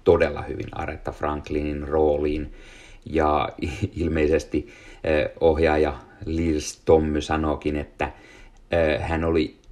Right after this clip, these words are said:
itse suurin, äh, Aretha Franklin fani heti Jennifer Hudsonin jälkeen, jonka takia Liz Tommy halusi tämän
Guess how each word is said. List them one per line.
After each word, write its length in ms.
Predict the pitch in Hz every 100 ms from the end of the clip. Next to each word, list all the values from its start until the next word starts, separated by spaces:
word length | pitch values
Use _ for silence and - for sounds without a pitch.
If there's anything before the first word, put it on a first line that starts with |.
| - - 107
itse 600 | 101 95 - 85 76 - - -
suurin, 720 | - - 85 80 78 76 76 73 - - - _ 73
äh, 300 | 73 - - -
Aretha 440 | - 80 76 - 73
Franklin 600 | - 80 76 73 76 73 - - -
fani 560 | - 80 76 78 73 - - - -
heti 360 | 82 82 73 -
Jennifer 380 | 71 76 73 76
Hudsonin 460 | 71 71 - 73 76
jälkeen, 540 | 78 - - 78 71 - - - - 78
jonka 240 | 76 76
takia 360 | - - 76 - - -
Liz 360 | 78 76 - -
Tommy 340 | 76 73 76 - -
halusi 340 | 73 73 -
tämän 260 | 78 76